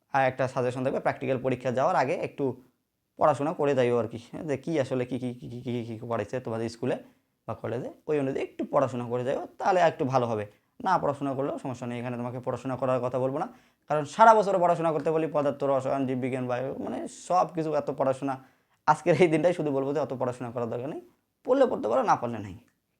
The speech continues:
কিন্তু কনফিডেন্সটা রাখতে হবে, সুন্দরভাবে গেট আপ টেট আপ নিয়ে যাবা, হ্যাঁ? এটাই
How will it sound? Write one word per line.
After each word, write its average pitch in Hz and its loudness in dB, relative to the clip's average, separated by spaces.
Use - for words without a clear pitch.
কিন্তু 143 -2
কনফিডেন্সটা 143 -2
রাখতে - -8
হবে, - -16
সুন্দরভাবে 160 2
গেট 127 -2
আপ 131 0
টেট 123 -6
আপ 127 0
নিয়ে 117 -6
যাবা, 110 -8
হ্যাঁ? 170 -12
এটাই 165 4